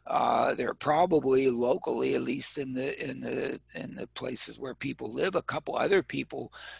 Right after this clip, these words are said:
nearby that are also attending, that it's probably a good opportunity for them to meet, get together, and, and in fact do this, this key networking piece that takes place in, at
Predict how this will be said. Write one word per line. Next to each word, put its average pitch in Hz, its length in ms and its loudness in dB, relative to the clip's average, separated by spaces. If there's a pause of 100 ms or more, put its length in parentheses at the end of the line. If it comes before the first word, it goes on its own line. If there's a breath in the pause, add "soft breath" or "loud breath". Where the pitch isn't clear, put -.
nearby 127 640 4
that 127 200 0
are 123 120 -2
also 143 440 4
attending, 127 580 -6
that 131 160 0
it's 117 180 -2
probably 131 580 -4
a 117 60 -2
good 127 200 -2
opportunity 123 760 -4
for 131 140 -10
them 123 220 -2
to 120 80 -4
meet, 123 340 0 (340 loud breath)
get 135 180 -8
together, 131 560 0
and, 123 280 -4
and 123 140 -4
in 120 140 -6
fact 143 460 -2
do 151 180 4
this, 196 340 6 (520 loud breath)
this - 340 6
key 190 260 4
networking 156 840 4
piece 127 400 6
that 131 140 -4
takes - 400 0
place 135 380 2
in, 110 180 -2 (400 loud breath)
at - 160 -4